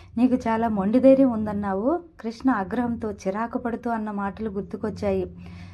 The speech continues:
అమర లేచి ధైర్యంగా కిందకు వచ్చింది. తలుపు తీసింది. ఎదురుగా కృష్ణ నిలబడి ఉన్నాడు. "ఏమిటి ఇంతసేపు ఆలస్యం?" అమర ముఖం పరీక్షగా వెతుకుతున్నట్లుగా చూస్తూ అన్నాడు. "ఏం లేదు." వెనక్కి తిరిగి పైకి వచ్చింది.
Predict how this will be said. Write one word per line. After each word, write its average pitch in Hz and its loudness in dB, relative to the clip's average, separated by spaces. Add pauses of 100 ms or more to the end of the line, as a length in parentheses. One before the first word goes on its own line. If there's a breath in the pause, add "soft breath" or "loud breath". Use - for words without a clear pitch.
(160 loud breath)
అమర 247 4
లేచి 220 0
ధైర్యంగా 214 0
కిందకు 226 -4
వచ్చింది. 196 -2
తలుపు 208 -4
తీసింది. 208 -4 (580 loud breath)
ఎదురుగా 254 4
కృష్ణ 233 -4
నిలబడి 226 -2
ఉన్నాడు. 208 -4
"ఏమిటి 254 2
ఇంతసేపు 214 -4
ఆలస్యం?" 214 0
అమర 233 0
ముఖం 226 -4
పరీక్షగా 214 -4
వెతుకుతున్నట్లుగా 226 -4 (120)
చూస్తూ 214 -6
అన్నాడు. 202 -4 (580 loud breath)
"ఏం 247 6
లేదు." 233 6
వెనక్కి 202 -2
తిరిగి 214 0
పైకి 190 -2
వచ్చింది. 196 -4